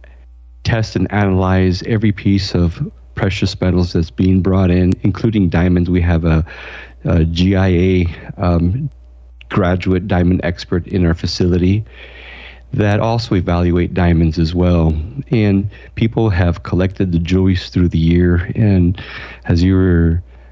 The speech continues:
uh, sharing, um, we would just advise you to come in and take a look and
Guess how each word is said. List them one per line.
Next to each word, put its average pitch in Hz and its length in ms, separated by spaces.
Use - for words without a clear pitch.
uh, 85 340
sharing, 95 640
um, 101 380
we 104 140
would 110 160
just 101 160
advise 95 760
you 110 200
to 104 40
come 113 240
in 123 160
and 98 160
take 107 260
a 101 60
look 110 340
and 85 500